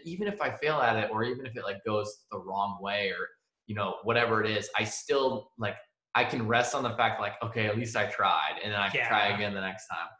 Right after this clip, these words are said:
Speaker 2: Yep.
Speaker 1: So I, I think that progressive overload's good, but I'm also, like, a huge proponent of shoot something way higher than you think
Speaker 2: Yeah.
Speaker 1: you can achieve and just, like, figure out the rest of the plan later.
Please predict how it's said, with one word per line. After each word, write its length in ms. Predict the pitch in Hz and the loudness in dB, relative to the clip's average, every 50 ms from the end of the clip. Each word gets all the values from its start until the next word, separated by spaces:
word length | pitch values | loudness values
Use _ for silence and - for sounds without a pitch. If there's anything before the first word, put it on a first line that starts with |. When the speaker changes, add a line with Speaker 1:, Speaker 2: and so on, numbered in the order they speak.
| _ _ _ 135 | _ _ _ -6
Speaker 2:
Yep. 100 | 127 - | 0 4
Speaker 1:
So 60 | 135 | 6
I, 140 | 123 127 - 113 127 | 6 6 6 4 2
I 40 | |
think 200 | 127 - 170 160 | 2 0 -2 -2
that 160 | - - - - | -4 -4 -4 -6
progressive 380 | - 110 117 117 117 - - - | -8 -4 -2 -2 -2 -2 -6 -6
overload's 420 | 107 110 110 113 113 107 92 87 - - | -4 -2 0 2 2 0 0 -4 -6 -4
good, 240 | 104 107 117 - - | -2 -2 -2 0 2
but 60 | 110 | 2
I'm 160 | 110 123 123 | 4 4 2
also, 420 | 120 135 131 - - 110 98 87 - - 95 | 0 -4 -4 -4 -2 -2 -2 -2 -4 -8 -12
like, 100 | 95 - - | -16 -16 -18
a 80 | - | -20
huge 380 | - - - - - 120 117 110 117 - | -20 -20 -18 -10 -4 -4 -4 -4 -4 -10
proponent 460 | - 104 - - 104 107 123 135 139 - - - _ _ _ _ _ - | -18 -14 -6 -4 -2 -2 0 -2 -4 -6 -10 -20 _ _ _ _ _ 0
of 180 | 110 104 - - | 0 0 0 -2
shoot 400 | - - - - 151 143 143 143 | -4 -4 -2 -2 -2 -4 -4 -2
something 460 | - 143 120 110 113 107 101 95 - _ _ _ - 104 | -2 -2 -2 0 -2 -4 -4 -6 -10 _ _ _ -16 -4
way 180 | 107 117 117 120 | 2 4 4 4
higher 400 | 117 113 110 110 110 113 120 120 | 4 4 4 4 6 6 6 4
than 100 | 117 117 110 | 4 4 4
you 100 | 110 107 107 | 2 0 0
think 140 | 110 117 117 | 0 -2 -2
Speaker 2:
Yeah. 120 | 117 117 123 | -4 -4 -6
Speaker 1:
you 80 | 143 | -8
can 80 | 139 135 | -8 -8
achieve 540 | 135 - 151 151 156 160 165 160 165 165 _ _ _ _ _ _ - | -10 -10 -6 -2 0 0 0 0 -2 -8 _ _ _ _ _ _ -4
and 180 | 120 123 123 120 | -2 0 0 2
just, 240 | 113 117 110 - - | 0 0 0 0 2
like, 280 | 107 98 92 - - - | 2 0 0 -2 -8 -10
figure 220 | - 131 113 113 | -6 -2 2 4
out 140 | 101 101 - | 4 2 2
the 80 | - 95 | 0 -4
rest 180 | 92 - - - | -4 -4 -8 -14
of 60 | - | -14
the 60 | - | -10
plan 220 | - 87 78 67 | -8 -8 -8 -8
later. 220 | 64 62 57 - | -8 -10 -12 -12